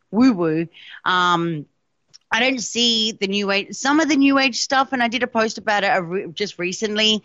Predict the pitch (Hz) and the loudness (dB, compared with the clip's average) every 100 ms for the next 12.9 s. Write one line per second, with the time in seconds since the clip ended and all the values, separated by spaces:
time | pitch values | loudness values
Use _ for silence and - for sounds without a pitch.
0 | - - - - 180 151 180 175 165 180 | -10 -18 -6 0 2 2 2 0 -2 -2
1 | 196 190 185 156 - 180 165 175 175 - | -2 0 0 0 -2 -2 -2 -4 -2 -6
2 | 165 190 180 180 175 185 - 175 175 - | -8 -2 2 2 2 -2 -2 0 0 -2
3 | 180 - 180 180 185 175 170 170 160 - | -8 0 2 4 2 -2 -6 -2 -2 0
4 | 185 170 160 - 160 - 165 139 143 - | 0 0 -4 -2 -2 0 -2 -2 -8 0
5 | 160 147 156 170 170 165 - 165 151 143 | 0 2 0 0 2 0 0 -2 0 0
6 | - 156 - - - 147 170 214 - 233 | 0 -4 -4 -8 -2 2 2 2 -2 -4
7 | 180 180 190 175 - 185 175 165 - 180 | -4 -2 0 -2 -2 2 2 2 2 4
8 | 160 - - - - 165 165 151 180 185 | 4 2 -12 -10 -4 0 0 2 2 2
9 | 156 175 170 165 - - - 185 185 180 | 2 2 2 0 -4 -18 -6 -6 -2 -2
10 | 175 165 180 170 - 170 - 185 170 139 | -2 -6 -10 -10 -8 -10 -8 -6 -4 -2
11 | 160 165 180 170 175 160 165 175 151 160 | 0 2 2 0 -2 -4 0 2 2 0
12 | 180 185 160 165 160 143 165 190 | -2 -2 0 0 0 0 0 0